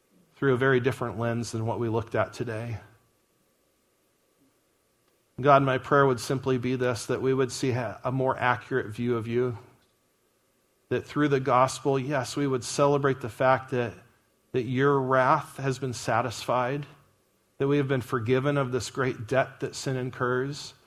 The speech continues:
but that the gospel is so much more than that, that, that the gospel gives us honor in place of our shame, gives us a new identity.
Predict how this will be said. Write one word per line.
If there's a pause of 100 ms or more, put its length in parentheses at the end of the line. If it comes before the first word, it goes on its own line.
(720)
but
that
the
gospel
is
so
much
more
than
that,
that, (340)
that
the
gospel
gives (380)
us
honor
in
place
of
our
shame, (200)
gives
us
a
new
identity.